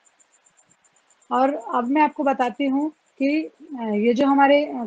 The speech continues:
कार्ड हैं, यानी कि इस कार्ड में जो स्वॉर्ड्स हैं, उनका मतलब क्या है, क्योंकि एक से लेके जो चौदह तक के कार्ड हैं, सब में स्वॉर्ड्स रहेंगे, यानी कि सब में तलवारें रहेंगी। लेकिन ये बताती क्या हैं हमको तलवारें?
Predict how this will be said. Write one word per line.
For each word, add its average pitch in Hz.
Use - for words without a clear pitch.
कार्ड 254
हैं, 214
यानी 247
कि 285
इस 262
कार्ड 233
में 269
जो 285
स्वॉर्ड्स 254
हैं, 240
उनका 254
मतलब 277
क्या 208
है, 190
क्योंकि 277
एक 226
से -
लेके 277
जो 285
चौदह 254
तक 262
के 277
कार्ड 254
हैं, 269
सब 190
में 262
स्वॉर्ड्स 254
रहेंगे, 254
यानी 226
कि 247
सब 208
में 240
तलवारें 247
रहेंगी। 247
लेकिन 285
ये 302
बताती 254
क्या 285
हैं 262
हमको 214
तलवारें? 190